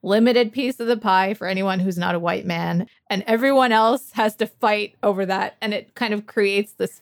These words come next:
false sense of competition between people who really would be better off if they were, like, collaborating and being in coalition with each other.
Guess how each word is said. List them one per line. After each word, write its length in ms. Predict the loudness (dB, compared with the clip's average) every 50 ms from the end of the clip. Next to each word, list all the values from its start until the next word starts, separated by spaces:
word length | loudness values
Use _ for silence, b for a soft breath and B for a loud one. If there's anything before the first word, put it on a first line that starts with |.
| _ -2
false 260 | 0 0 0 0 -2
sense 300 | -6 -6 -6 -6 -6 -8
of 140 | -12 -12 -6
competition 600 | -4 -4 -4 -6 -8 -8 -8 -6 -4 -4 -4 -4
between 240 | -4 -4 -6 -6
people 280 | -6 -4 -4 -2 0 0
who 80 | 0 0
really 480 | 0 0 0 2 0 0 -2 -4 -6 b b b b _
would 240 | -2 -2 -2 -2 -2
be 80 | -4 -2
better 260 | 0 0 0 2 0
off 180 | 0 -2 -4 -10
if 120 | -14 _
they 140 | -8 -6 -6
were, 120 | -6 -6
like, 340 | -6 -6 -8 -10 -10 _ _ -10
collaborating 840 | -6 -2 -2 0 0 -2 -2 -4 -4 -4 -4 -4 -6 -6 -6 -8
and 220 | -8 -8 -6 -6 -6
being 200 | -6 -6 -4 -4
in 120 | -6 -4
coalition 460 | -2 -2 0 2 2 0 0 -2 -4
with 120 | -4 -4 -6
each 160 | -8 -8 -6
other. 460 | -6 -6 -6 -6 -6 -8 -8 -10 -12